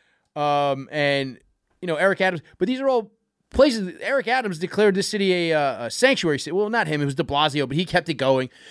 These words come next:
They all say the, the criticism is that people up north, uh, uh, uh, get to look down their nose at the people actually dealing with this problem. The federal government's not doing enough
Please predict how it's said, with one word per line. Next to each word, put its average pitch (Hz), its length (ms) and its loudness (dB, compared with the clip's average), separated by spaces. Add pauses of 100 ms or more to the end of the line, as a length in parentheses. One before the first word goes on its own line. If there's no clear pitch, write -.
(100)
They 214 100 2
all 285 120 2
say 233 400 -2 (260)
the, 170 220 2
the 170 180 -4
criticism 220 560 0
is 180 400 0 (340)
that 165 260 4
people 214 640 0 (100)
up 208 200 4
north, 156 460 -2 (1300)
uh, 165 40 -6 (240)
uh, - 20 -2
uh, 123 1000 -2 (580)
get 208 220 2
to 190 220 2
look 190 260 0
down 214 240 2
their 185 100 -2
nose 190 280 2
at - 20 -12
the 156 80 -8
people 175 200 0
actually 170 360 0
dealing 165 340 2
with 151 120 -2
this 135 120 -4
problem. 135 360 0
The 135 60 -6
federal 220 280 2
government's 180 400 -2
not 175 300 2
doing 202 280 0
enough 160 300 0